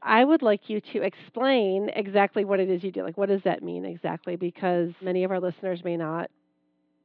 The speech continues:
uh, know. This is a, a newer way of thinking of, you know, providing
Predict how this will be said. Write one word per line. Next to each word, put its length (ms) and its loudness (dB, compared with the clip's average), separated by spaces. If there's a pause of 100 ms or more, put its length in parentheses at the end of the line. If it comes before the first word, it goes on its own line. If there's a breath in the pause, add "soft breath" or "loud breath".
(120)
uh, 240 0
know. 580 -2
This 200 -6
is 220 -14
a, 400 -2 (520 soft breath)
a 100 4
newer 800 2 (160)
way 260 2
of 200 -2 (280)
thinking 600 -4
of, 240 -6 (340)
you 180 -6
know, 120 -2
providing 640 -2